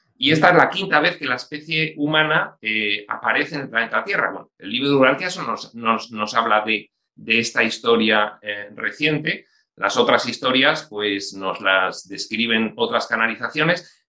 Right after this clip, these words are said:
pero sí se puede ver como que el libro de Durantia, aunque omite mucha información, fíjate que es un, un, una información extensísima, la, la más extensa que hemos podido compilar en, en, en un, en un solo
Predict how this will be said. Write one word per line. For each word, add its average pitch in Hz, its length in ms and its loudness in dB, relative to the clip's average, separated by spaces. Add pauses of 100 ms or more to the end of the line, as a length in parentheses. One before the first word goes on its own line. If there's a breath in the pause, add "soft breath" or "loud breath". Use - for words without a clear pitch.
(120)
pero 156 280 2
sí 220 200 -2
se 175 180 -4
puede 175 560 -2
ver 143 440 -2
como 151 320 -4
que 135 60 -8
el 123 100 -6
libro 160 240 -2
de 160 60 -2
Durantia, 160 520 0
aunque 120 500 -4
omite 165 460 -4
mucha 170 300 -6
información, 165 680 -2
fíjate 170 380 -2
que 160 220 -2
es - 320 -10 (160)
un, 147 580 2
un, 151 240 4
una 156 140 6
información 156 420 2
extensísima, 151 720 -4
la, - 160 -2
la 120 120 -2
más 208 200 0
extensa 165 480 -6
que 135 80 -8
hemos 135 240 -2
podido 131 480 0 (160)
compilar 120 800 0
en, 104 500 -8
en, 98 360 -10
en 101 180 -6
un, 117 560 -4
en 95 100 -12
un 113 140 -6
solo 104 600 2